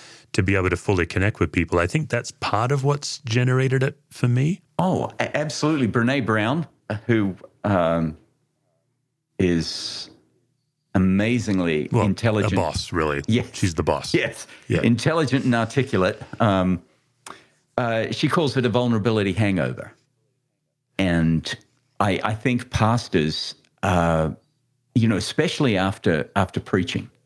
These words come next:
Speaker 2: after, you know, bringing a message, after being so transparent, you know, you, you are having a vulnerability hangover. You know, I often, uh, when I'm speaking, uh, at churches and, and, uh, business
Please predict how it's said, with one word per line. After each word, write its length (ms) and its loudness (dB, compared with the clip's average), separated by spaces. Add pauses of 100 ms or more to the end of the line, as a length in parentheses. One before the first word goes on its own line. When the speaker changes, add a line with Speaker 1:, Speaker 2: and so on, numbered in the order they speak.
Speaker 2:
after, 460 0
you 160 4
know, 60 2
bringing 340 2
a 40 2
message, 380 0
after 320 0
being 360 2
so 260 0
transparent, 920 -2 (460)
you 40 6
know, 80 4
you, 380 2
you 320 2
are 220 2
having 420 0
a 60 0
vulnerability 640 0
hangover. 500 -2 (400)
You 60 2
know, 100 4
I 140 2
often, 200 0 (320)
uh, 200 2
when 240 0
I'm 160 2
speaking, 560 -2 (180)
uh, 400 2
at 160 -2
churches 400 0
and, 300 2
and, 340 2
uh, 140 0
business 560 -2